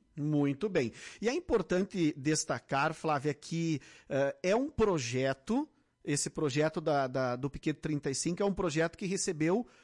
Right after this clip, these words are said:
recursos da Lei Paulo Gustavo pra que fosse, eh, produzido, porque não é bem assim pra produzir um documentário, né, Flávia? Tem,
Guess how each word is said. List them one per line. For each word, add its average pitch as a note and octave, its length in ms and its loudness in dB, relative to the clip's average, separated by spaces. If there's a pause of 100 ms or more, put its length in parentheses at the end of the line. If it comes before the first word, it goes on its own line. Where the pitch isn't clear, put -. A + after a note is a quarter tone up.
(160)
recursos A#3 680 -2
da E3 80 2
Lei F#3 180 2
Paulo G3 260 0
Gustavo F#3+ 480 -2
pra D#3+ 200 -2
que - 100 -18
fosse, F#3 460 0 (260)
eh, D3+ 500 4
produzido, E3+ 680 0
porque D#3+ 260 -6
não E3+ 180 0
é F3 80 0
bem F#3+ 140 2
assim G#3 260 -2
pra F#3 140 -4
produzir F3+ 360 -2
um E3 60 0
documentário, E3 640 0
né, C#3 360 -2
Flávia? A2 260 -6
Tem, E3 240 0